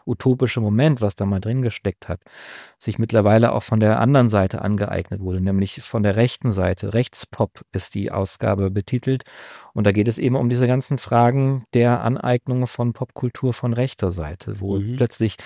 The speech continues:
Speaker 1: Strategien, die eigentlich genuin links konnotiert waren, irgendwelche Happening-Strategien, die aus dem Situationismus vielleicht kommen, oder eben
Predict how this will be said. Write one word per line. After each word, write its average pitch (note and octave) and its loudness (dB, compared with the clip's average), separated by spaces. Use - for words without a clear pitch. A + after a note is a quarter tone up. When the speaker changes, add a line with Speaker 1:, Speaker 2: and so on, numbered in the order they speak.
Speaker 1:
Strategien, A#2+ 2
die A2+ 0
eigentlich G#2 -2
genuin G2+ 2
links A2+ 0
konnotiert G#2 0
waren, F#2 -2
irgendwelche G2 -4
Happening-Strategien, G#2 0
die G2+ 0
aus - -8
dem G#2 -2
Situationismus A2+ -2
vielleicht G#2+ -2
kommen, G2+ 0
oder G#2 6
eben A2 2